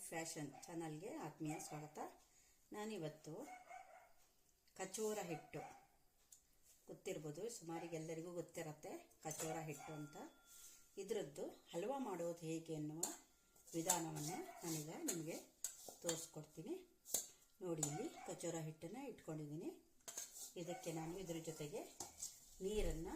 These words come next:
ಸೇರಿಸ್ತೀನಿ. ಕಚೋರ ಹಿಟ್ಟಿನ ನಾಲ್ಕು ಪಟ್ಟು ನೀರು ಬೇಕು. ಇದಕ್ಕೆ ನೀರು ಹಾಕಿ, ಒಂದಕ್ಕೆ ನಾಲ್ಕು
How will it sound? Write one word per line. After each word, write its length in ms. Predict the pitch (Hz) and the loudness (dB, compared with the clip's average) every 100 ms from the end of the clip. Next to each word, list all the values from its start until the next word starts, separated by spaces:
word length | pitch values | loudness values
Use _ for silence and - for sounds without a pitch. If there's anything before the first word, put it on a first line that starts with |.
| 349 | -2
ಸೇರಿಸ್ತೀನಿ. 720 | - 170 156 - 160 165 320 - - - - - - - - - - | 2 2 2 -2 -2 0 -2 -4 -12 -18 -18 -20 -20 -18 -20 -20 -8
ಕಚೋರ 360 | 185 - 226 - - 196 - | -4 0 0 0 -4 -8 -8
ಹಿಟ್ಟಿನ 580 | 190 - 740 254 185 160 226 349 - - - - - - 190 | -8 -8 0 2 4 2 2 -2 -6 -20 -20 -20 -20 -2 4
ನಾಲ್ಕು 380 | 190 247 262 | 6 6 2
ಪಟ್ಟು 340 | - 190 - 285 440 - - | 0 -2 0 0 0 -4 -2
ನೀರು 300 | 185 175 214 | 0 2 4
ಬೇಕು. 400 | 214 160 - - - - - - - - - - - - - | 4 2 0 -6 -8 -4 0 0 -2 2 6 6 2 -16 -10
ಇದಕ್ಕೆ 320 | 185 165 - - - - - - - - - - - | -8 -4 -4 -4 -6 -14 -12 -12 -12 -14 -16 -14 -4
ನೀರು 280 | 208 240 208 | 0 2 4
ಹಾಕಿ, 440 | 185 - - 254 - - - - - 762 - - - - - - - - - - - - - - - - - - - 202 | 2 2 -2 -4 -4 -12 -16 -12 -8 -8 -8 -8 -8 -10 -12 -12 -12 -12 -12 -14 -14 -14 -14 -16 -18 -16 -14 -12 -6 0
ಒಂದಕ್ಕೆ 480 | 208 220 202 254 | 4 4 4 4
ನಾಲ್ಕು 600 | 339 190 190 185 311 392 | 4 6 4 2 -2 -2